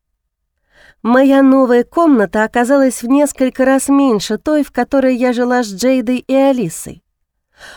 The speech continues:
Узкая кровать, застеленная тёмно-коричневым покрывалом. Маленькое окно без занавесок, расположенное на уровне груди.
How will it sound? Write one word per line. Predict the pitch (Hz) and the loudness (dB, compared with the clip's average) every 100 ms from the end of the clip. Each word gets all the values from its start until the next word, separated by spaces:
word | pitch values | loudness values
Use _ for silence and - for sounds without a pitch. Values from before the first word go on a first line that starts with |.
| - | -8
Узкая | - 330 - 320 302 | -2 -2 -2 0 0
кровать, | 330 330 220 185 180 | 0 0 2 0 0
застеленная | 170 202 - 220 202 190 196 | -2 -4 0 0 2 0 -2
тёмно-коричневым | 180 208 196 196 202 196 202 - 196 196 | -2 0 0 0 0 -2 -2 -4 -2 -2
покрывалом. | 196 196 208 202 170 156 160 170 _ _ _ _ - - - | -4 -6 -6 -4 -4 -4 -8 -12 _ _ _ _ -20 -20 -4
Маленькое | 247 311 311 302 311 311 | 0 2 2 2 2 0
окно | 311 294 233 | 0 0 2
без | 170 202 | 0 -2
занавесок, | 196 214 214 208 170 170 | 0 0 0 -2 -4 -6
расположенное | 202 185 214 220 214 190 208 202 | -6 -6 -4 -2 -2 -2 -2 0
на | 208 214 | 0 0
уровне | 214 208 220 | 0 0 -2
груди. | 202 226 208 165 | -2 -2 -4 -6